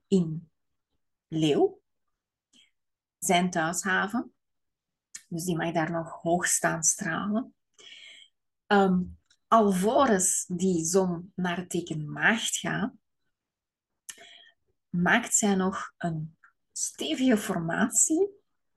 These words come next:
met zowel Neptunus als Pluto. Dus de zonenergie, ehm, die staat wat onder druk,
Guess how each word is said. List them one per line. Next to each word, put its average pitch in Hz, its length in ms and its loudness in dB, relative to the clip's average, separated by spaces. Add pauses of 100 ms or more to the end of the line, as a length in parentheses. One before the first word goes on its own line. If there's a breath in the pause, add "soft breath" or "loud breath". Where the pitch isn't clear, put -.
(760 soft breath)
met 185 580 4
zowel 175 420 2
Neptunus 160 760 -2
als 156 260 -4
Pluto. 151 520 -8 (1400 loud breath)
Dus 196 140 4
de 196 100 6
zonenergie, 208 1300 4
ehm, 175 540 -2 (120)
die 185 200 0
staat 247 420 0
wat 180 520 -2
onder 165 360 0
druk, - 500 -2